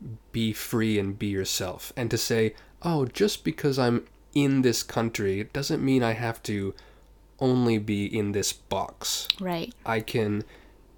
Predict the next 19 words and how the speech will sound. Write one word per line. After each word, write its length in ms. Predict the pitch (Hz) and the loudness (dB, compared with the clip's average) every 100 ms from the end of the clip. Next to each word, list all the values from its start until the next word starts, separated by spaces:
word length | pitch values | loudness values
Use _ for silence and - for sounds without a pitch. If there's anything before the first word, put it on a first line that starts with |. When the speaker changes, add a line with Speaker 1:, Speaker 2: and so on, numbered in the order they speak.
| - - - - | -20 -20 -16 -6
Speaker 1:
I 140 | 113 | -6
can 360 | - 117 101 101 | -4 -4 -4 -4
fit 320 | - - 156 | -6 2 4
in 300 | 147 147 147 | 6 6 4
at 180 | 127 - | 2 -2
some 280 | - 139 | 0 2
time, 340 | 131 139 127 127 | 2 2 2 0
at 120 | 131 | -2
some 260 | - 135 131 | -2 0 0
points, 540 | - 139 131 127 - - - | 0 0 2 0 -2 -8 -6
but 220 | 117 104 117 | -4 -4 -4
at 140 | 113 | -4
other 220 | 123 120 | -2 -4
points 440 | - 123 117 117 - | -2 0 2 0 -2
I 100 | 107 | -4
need 200 | 107 110 | -2 -4
to 60 | 117 | -4
be 180 | 110 101 | -4 -4
myself, 600 | 95 95 - 139 180 | -4 -4 -2 0 0